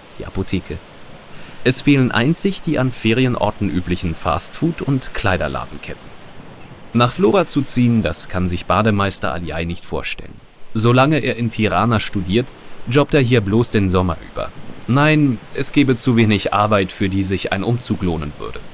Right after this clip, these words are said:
„Ich will Sportlehrer werden. Tirana ist einfach eine größere Stadt mit mehr Schulen und hat darum auch mehr Jobs für Studienabgänger wie mich.“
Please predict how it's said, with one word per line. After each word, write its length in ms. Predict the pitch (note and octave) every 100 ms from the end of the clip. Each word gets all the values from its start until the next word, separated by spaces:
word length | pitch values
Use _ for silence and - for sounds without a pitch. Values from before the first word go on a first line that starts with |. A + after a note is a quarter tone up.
| - - - - - -
„Ich 160 | - C#3
will 120 | D3+
Sportlehrer 680 | - E3+ D#3+ A#2 G2+ E2 C#2
werden. 160 | A#1 - - -
Tirana 440 | - A#2 G2+ B2+ C3
ist 160 | A2+
einfach 460 | G#2 A#2+ B2+ A#2 -
eine 180 | A2+ A2
größere 460 | A2+ C3 - A#2+
Stadt 320 | A2 B2 A#2+ G2+
mit 160 | F#2
mehr 160 | G2 F#2+
Schulen 440 | - D#3 A#2+ F2 - - - -
und 160 | G#2
hat 160 | A2 -
darum 340 | G2+ C3+ D3
auch 140 | B2 C3+
mehr 160 | B2+
Jobs 320 | A#2+ A#2 -
für 100 | -
Studienabgänger 840 | A#2 - D3 G#2+ C#2+ - F#2 F#2 G2
wie 120 | G#2
mich.“ 260 | C#2 -